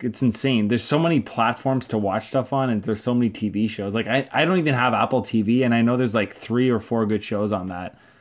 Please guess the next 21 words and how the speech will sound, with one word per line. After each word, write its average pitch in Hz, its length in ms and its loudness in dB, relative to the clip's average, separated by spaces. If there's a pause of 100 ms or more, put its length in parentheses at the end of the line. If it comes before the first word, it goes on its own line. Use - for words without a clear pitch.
(140)
Like 107 160 -4
Blackbird, 107 640 0
Ted 107 240 -2
Lasso. 104 600 -2 (140)
Never 165 280 2
seen 135 260 2
those 107 160 2
shows, 113 300 0
but 107 140 0
I 110 80 2
know 123 200 4
they're 107 160 0
super 120 500 -2
highly 104 320 -2
rated. 98 480 -2 (360)
Yeah, 117 100 0
T 131 180 2
V's 147 180 4
never 120 200 4
been 113 140 2
stronger. 95 560 -4